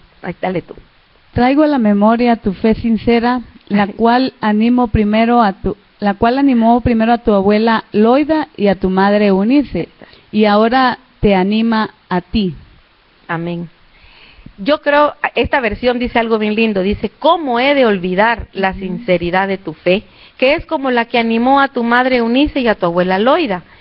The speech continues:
Speaker 1: Y puedo ver acá que si hay una fe genuina como la que estas mujeres sembraron en Timoteo, hay una fe fingida también.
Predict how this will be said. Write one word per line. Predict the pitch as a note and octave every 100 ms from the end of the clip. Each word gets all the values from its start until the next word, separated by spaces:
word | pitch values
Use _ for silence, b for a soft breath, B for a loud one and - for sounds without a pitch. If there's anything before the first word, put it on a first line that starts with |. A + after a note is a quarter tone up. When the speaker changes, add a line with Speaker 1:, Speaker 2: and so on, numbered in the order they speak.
| B B B B B -
Speaker 1:
Y | D4+ D#4+
puedo | C#4+ C#4+ C#4
ver | C4+
acá | C4 - A3+ E4 _ _
que | A3+ G#3
si | G#3 G3
hay | A#3+ C#4
una | C4+ A3+
fe | - A#3
genuina | A#3+ A3 A#3 C4 A#3+
como | - F#3 F#3
la | F3
que | G#3
estas | G#3 B3
mujeres | A3 F3+ G#3 G#3+ G#3+ - _
sembraron | G3 F#3 F#3+ A3 A#3+
en | G#3+
Timoteo, | G3+ F3+ - A#3+ C#4+ C#4+ -
hay | F#3+
una | G3+ F3+
fe | - F#3
fingida | F#3+ F3 G3 F#3+
también. | F3 D#3+ G3